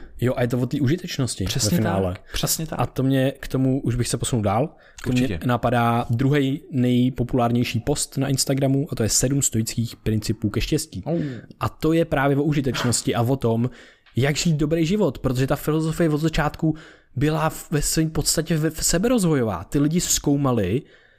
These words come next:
Speaker 1: v těch dopisech, v těch denících, to je d-,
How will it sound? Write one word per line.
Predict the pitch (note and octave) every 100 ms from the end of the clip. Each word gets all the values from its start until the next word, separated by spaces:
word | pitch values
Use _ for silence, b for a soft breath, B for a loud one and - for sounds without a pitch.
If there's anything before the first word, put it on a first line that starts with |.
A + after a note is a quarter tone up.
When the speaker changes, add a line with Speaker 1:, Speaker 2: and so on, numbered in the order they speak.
| -
Speaker 1:
v | -
těch | B2+
dopisech, | A2+ D3+ E3 D#3 - C#3 B2+
v |
těch | - B2
denících, | A#2+ C3 D#3 E3+ - D#3 D3
to | -
je | C#3
d-, | C3+ A2